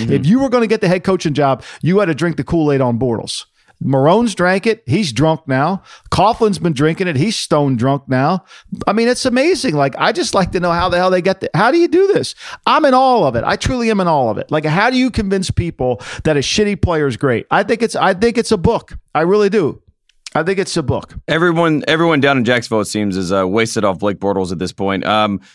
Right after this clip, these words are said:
Speaker 1: the, the thing that's interesting to me, Lombardi, is that they can make a decision where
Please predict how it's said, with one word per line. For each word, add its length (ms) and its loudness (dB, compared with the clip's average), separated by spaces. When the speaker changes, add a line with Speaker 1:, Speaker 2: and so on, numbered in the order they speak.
Speaker 1:
the, 160 2
the 180 -2
thing 220 0
that's 120 -2
interesting 300 0
to 60 0
me, 160 2
Lombardi, 400 2
is 100 -2
that 80 -6
they 160 2
can 120 0
make 160 0
a 40 -4
decision 480 -2
where 320 2